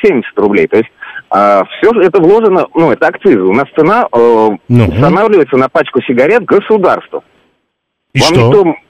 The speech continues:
Speaker 1: Вам любой может сказать:
Speaker 2: Так
Speaker 1: «Ну,
Speaker 2: вот, мы
Speaker 1: давайте
Speaker 2: как раз и
Speaker 1: будет по пятьсот
Speaker 2: обсуждаем,
Speaker 1: рублей».
Speaker 2: ну, давайте с завтрашнего дня вообще запретим, и государство не будет на этом зарабатывать.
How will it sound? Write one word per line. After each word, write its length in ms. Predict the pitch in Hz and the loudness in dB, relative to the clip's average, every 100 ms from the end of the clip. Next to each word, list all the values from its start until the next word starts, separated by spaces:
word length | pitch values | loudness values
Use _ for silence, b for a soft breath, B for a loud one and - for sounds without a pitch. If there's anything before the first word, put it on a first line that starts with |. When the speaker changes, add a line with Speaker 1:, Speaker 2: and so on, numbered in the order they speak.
| _ - | _ -6
Speaker 1:
Вам 300 | 208 170 190 | -2 0 0
любой 280 | 196 185 | 2 0
может 300 | 135 120 117 | 0 0 -2
сказать: 400 | - 131 147 123 | -2 -4 -2 -2
Speaker 2:
Так 100 | - | -2
Speaker 1:
«Ну, 0 | |
Speaker 2:
вот, 120 | 185 - | 0 0
мы 160 | 254 | 0
Speaker 1:
давайте 80 | 220 | 0
Speaker 2:
как 80 | 202 | 0
раз 60 | 254 | 0
и 20 | |
Speaker 1:
будет 160 | 247 | 0
по 0 | |
пятьсот 200 | 233 - | 0 -2
Speaker 2:
обсуждаем, 300 | 208 135 247 | 0 2 0
Speaker 1:
рублей». 200 | 202 180 - | 0 -2 0
Speaker 2:
ну, 140 | 180 | 0
давайте 420 | 165 160 240 208 | 2 0 0 -2
с 40 | 151 | -2
завтрашнего 560 | 190 220 170 - 175 165 | -2 -2 -4 -2 -2 0
дня 180 | 214 | 0
вообще 340 | 196 196 - 151 | 0 -2 -2 -2
запретим, 520 | 139 160 156 233 233 | 0 -2 -2 0 0
и 20 | |
государство 480 | 143 - 170 180 180 | 0 -2 -2 -2 0
не 100 | 180 | 0
будет 280 | 175 180 160 | 0 -4 0
на 60 | |
этом 220 | 160 156 - B B | 0 -2 -6 B B
зарабатывать. 720 | 123 175 190 170 135 120 107 | 0 2 2 0 0 -2 -4